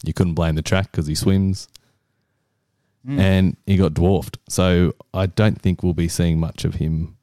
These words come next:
Speaker 1: Well, we might, but I don't think he's gonna be a factor.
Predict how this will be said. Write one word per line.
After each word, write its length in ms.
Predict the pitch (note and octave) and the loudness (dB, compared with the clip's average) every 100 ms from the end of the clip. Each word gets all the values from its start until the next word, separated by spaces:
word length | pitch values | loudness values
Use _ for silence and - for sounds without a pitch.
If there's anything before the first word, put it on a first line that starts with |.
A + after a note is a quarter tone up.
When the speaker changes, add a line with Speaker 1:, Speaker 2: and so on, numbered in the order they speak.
| _ _ - | _ _ -2
Speaker 1:
Well, 300 | G2+ F#2 - _ - | 0 0 -4 _ -2
we 140 | F#2+ | 2
might, 340 | F#2+ F#2 D#2 - | 2 2 -2 -2
but 100 | E2+ | 0
I 60 | |
don't 180 | E2+ E2 | 0 0
think 140 | D#2+ | -2
he's 160 | C#2+ D2+ | -4 -4
gonna 200 | D#2+ D#2 | 0 0
be 360 | D2 D2 C#2 - _ _ | 0 -4 -6 -10 _ _
a 80 | - | -12
factor. 500 | - - - - F#2 | -6 -6 -8 -12 -12